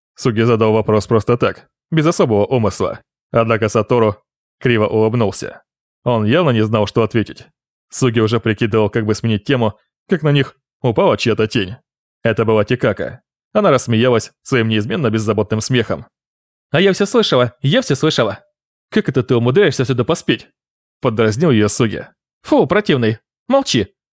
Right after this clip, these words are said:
парировала Тикако. «Мне очень понятно чувство Сатору, который хочет встретиться со своим любимым котом. И я не отстану, пока не помогу». «Ты знаешь, где найти работу?» спросил Сатору.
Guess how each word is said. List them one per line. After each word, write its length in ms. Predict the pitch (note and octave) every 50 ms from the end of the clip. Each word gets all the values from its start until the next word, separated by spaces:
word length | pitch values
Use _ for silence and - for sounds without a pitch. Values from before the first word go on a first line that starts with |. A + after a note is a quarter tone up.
| _ _
парировала 440 | - A#2+ A#2 A2+ A2 G#2+ G#2 G#2 G#2
Тикако. 480 | - B2+ - A#2+ G#2 - F#2 F2 - _ _ _ _ _ _ _ _
«Мне 180 | - F3+ F3+ E3+
очень 200 | D#3 - F3 D#3
понятно 340 | - D#3 D3 - C4 - C#3
чувство 280 | - D3 - - C#3
Сатору, 440 | - - G#3 G#3 G#3+ D#3+ B2 A2 A2+ - _ _ _ _ _
который 320 | - - D#3+ - E3+ D3+ D3
хочет 240 | - D3 C#3 C#3 C3
встретиться 580 | - - F#3 F3+ E3+ D3+ - D3 C3 B2+ - _ _ _
со 120 | _ - E3+
своим 240 | - G3+ B3+ C#4+ A3
любимым 300 | D3 B2 B2+ A#2+ A#2 A2+
котом. 380 | - E3+ - D#3+ A#2+ A2+ B2 - _ _ _ _ _ _ _ _
И 80 | F3
я 140 | D#3 D3 D3+
не 80 | C#3 C#3
отстану, 440 | C3 - - - A#3 F3+ B2+ G#2+ - _ _ _ _ -
пока 220 | F3+ F3+ - D#4+
не 100 | B3+ F#3+
помогу». 420 | - D3+ C#3+ D3 C#3+ C3 G#2+ - _ _ _ _ _ _ _ _
«Ты 160 | - C3 A#2+
знаешь, 280 | A2 A2+ C3+ C#3 B2 -
где 100 | - C3
найти 220 | B2+ A#2+ - C3
работу?» 420 | A2+ A#2 A#2 E3+ G#3 - A2 F#2+ - _ _ _ _ _ _ _ -
спросил 400 | - - A2+ A2+ - - G#2+ F#2+
Сатору. 460 | - A#2+ A#2 - A#2+ G#2 - -